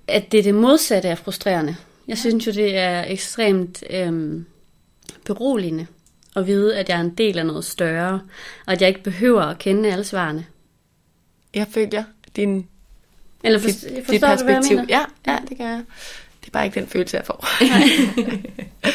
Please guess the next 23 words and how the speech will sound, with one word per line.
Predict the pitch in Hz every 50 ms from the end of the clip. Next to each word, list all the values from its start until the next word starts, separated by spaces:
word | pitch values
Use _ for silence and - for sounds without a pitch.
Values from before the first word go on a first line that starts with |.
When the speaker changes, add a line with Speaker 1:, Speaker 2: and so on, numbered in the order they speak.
| - - - - - - - - - - - - 175 165 147 - - - -
Speaker 2:
Okay. | 202 214 190 185 165 147 - - - - - - - - _ _ _ _ _ _ _ _ _ _ _ _ _ _ _ _
Jeg | - 214 233 247
er | 240 208
altså | 190 185 202
lidt | 190 180 185 165
ny | 165 160 147 - -
i | 139
forhold | - - 87 87 -
til | 143 -
det | - 95
her | 65 67
emne, | 98 120 120 107 - -
og | - 139 156 151 156 147 - - - _ _ _ _ _ _ _ _ _ _ _ _ _ _ _ _ _ _ _ _ - -
det | 214
er |
der | 202 202
måske | 190 170 - - 185 175
også | 170 165
nogle | 160 151 156
af | 151
lytterne, | 151 156 151 160 170 170 160
der | 156
er, | - - - 277